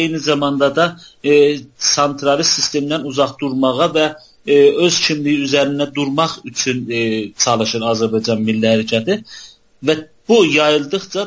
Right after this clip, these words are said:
dövlətin və ya İran dövlətinin o iki faktorunu, e, İran dövləti o iki faktoru təhlükədə görür. Onun üçün, e, çalışır ki, e, sadəcə bu, e,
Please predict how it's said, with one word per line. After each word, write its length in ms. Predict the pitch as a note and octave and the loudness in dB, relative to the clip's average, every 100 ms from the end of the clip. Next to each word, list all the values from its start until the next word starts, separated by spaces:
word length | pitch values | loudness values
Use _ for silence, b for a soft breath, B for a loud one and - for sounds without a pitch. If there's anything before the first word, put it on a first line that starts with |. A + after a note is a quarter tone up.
| - | -6
dövlətin 600 | D#3 D3 D3+ C#3+ E3 E3+ C#3+ | -4 -2 -2 -2 -6 -6 -2
və 80 | |
ya 120 | C#3+ D3 | 2 2
İran 320 | D3 D3 E3+ | 0 0 0
dövlətinin 520 | D3+ C3+ C#3 C3+ C#3 - | 0 0 -2 -2 -4 -4
o 140 | C3+ - | -4 -4
iki 240 | - D3+ | -2 0
faktorunu, 680 | C3+ D3+ - C#3+ C#3 C3 D3 | 0 -2 -2 -2 0 0 -2
e, 260 | F#3 C3 C#3 C3+ C3 | -2 2 4 2 2
İran 240 | C#3 D#3 C#3+ | 0 0 0
dövləti 340 | D3 C3+ C3+ | -2 -2 -2
o 40 | D3 | -4
iki 160 | D#3 | -2
faktoru 420 | D#3+ C3+ C#3+ D3 E3+ B _ _ D3 | -2 -2 -4 -6 -8 B _ _ -4
təhlükədə 540 | C#3+ C#3 C#3 C#3 C#3 | -4 -4 -6 -4 -4
görür. 300 | A2+ F#2 F#2 | -6 -10 -8
Onun 260 | C#3+ F#3+ F#3+ | -8 -6 -8
üçün, 380 | E3+ F#3 F3 - | -6 -6 -6 -4
e, 320 | D3 C#3+ C#3 C#3+ | 2 4 4 4
çalışır 480 | D#3+ D#3 D3 D#3+ D3+ | 2 2 0 -2 -4
ki, 120 | E3+ F3+ B B B _ | -6 -8 B B B _
e, 140 | C#3+ D3 | -2 0
sadəcə 440 | - E3+ D#3 D#3 D#3 | 2 2 2 0 -2
bu, 100 | D3+ | -2
e, 40 | C#3+ | 0